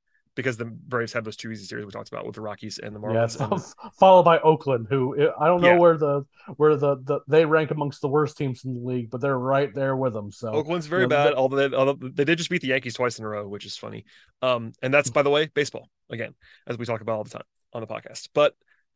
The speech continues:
Speaker 1: uh, this is a big week, to your point. I, I think if, if the Braves go out and post a four and two, five and one kind of week at home, that would be very useful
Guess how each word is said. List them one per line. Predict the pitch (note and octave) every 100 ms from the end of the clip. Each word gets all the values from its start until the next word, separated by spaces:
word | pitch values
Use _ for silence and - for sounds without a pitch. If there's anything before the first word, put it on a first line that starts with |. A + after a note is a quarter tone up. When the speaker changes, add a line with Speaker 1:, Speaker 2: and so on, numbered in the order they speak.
| -
Speaker 1:
uh, | C#3 C3+ C3+ C3
this | E3
is | G#3+
a |
big | G3+ A3
week, | D3+ A2+
to | D#3+
your | D#3+
point. | C3 A2 -
I, | B2+
I | C#3+
think | D#3 E3 E3
if, | D3 - - _ -
if | -
the | -
Braves | C#3 D3 -
go | D3
out | C#3+ D3 -
and | C3+ C3 B2
post | C#3 C#3 -
a | C#3+ C#3
four | - C#3 C#3
and |
two, | C3 C#3+ C3
five | C#3 C3+
and | C3+
one | C#3 C#3+ C3+
kind | C3+
of | C3+
week | C#3+ C3+
at | - B2
home, | D#3 E3+ F3 - _ -
that |
would | B2
be | B2
very | A#2 A#2
useful | A2+ E3 - E3 D#3+